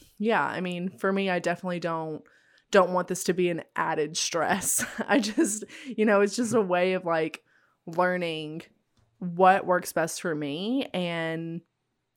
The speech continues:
how can I not be afraid of food or obsessed with food if things have to be mixed up or changed.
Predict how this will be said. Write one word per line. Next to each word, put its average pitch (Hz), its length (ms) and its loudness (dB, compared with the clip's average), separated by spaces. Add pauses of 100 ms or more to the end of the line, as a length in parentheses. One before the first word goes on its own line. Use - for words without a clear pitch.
(240)
how 185 220 0
can 185 160 -4
I 160 100 -2
not 156 320 -2
be 165 140 -2
afraid 156 420 -2
of 156 140 -4
food 156 340 -4
or 151 140 -4
obsessed - 540 -4
with 156 160 -6
food 151 460 -2
if 143 440 -6 (300)
things 143 320 -2
have 156 180 -4
to 165 120 -6
be 147 240 -6
mixed 151 380 -8
up - 180 -8
or - 60 -8
changed. - 680 -10